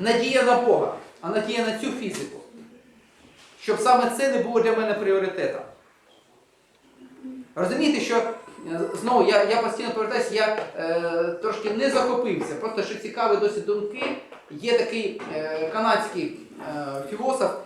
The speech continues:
і ви-, ду-, досить відомий письменник Стівен Спінкер. У нього він отримав, я вам казав, да, Пулітцерівська премія, це як Нобелівська премія в, в галузі літератури. І він розповідав, що описав, так, що, е, коли він вивчав і цікавився різними культурами,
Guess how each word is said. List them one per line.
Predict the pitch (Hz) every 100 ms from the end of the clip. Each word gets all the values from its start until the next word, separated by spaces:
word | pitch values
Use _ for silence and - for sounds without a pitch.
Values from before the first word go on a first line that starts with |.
| - -
і |
ви-, | 175
ду-, | 208 - 196 -
досить | 190 202
відомий | 214 208 160
письменник | - 254 233 196
Стівен | - 175 170
Спінкер. | - 247 - 170 - - - 156
У |
нього | 208 240 208 180
він | 214 196
отримав, | 180 226 233 175
я | 190
вам | 185
казав, | 190 185 160 185
да, | 220
Пулітцерівська | 220 185 - 180 180 196
премія, | 254 269 247 170
це | 196
як | 190 196
Нобелівська | 202 160 156 180
премія | 180 233 226 - 135 139
в, | 156
в | 147 143 160
галузі | 151 175 175 180
літератури. | - 180 180 175 - - - - _ - -
І | 196 208 202 - - 156
він | 262
розповідав, | 262 262 240 233 285 226
що | 220 220 220 - - - -
описав, | 220 240 247 185 - -
так, | 180
що, | - 202 180 180 - - 175
е, | 180 180 180 175
коли | 220 233
він | 220 202 - - - 180 175
вивчав | 214 214 240 - - 190
і |
цікавився | - 226 202 - 202
різними | 208 208
культурами, | 202 233 277 220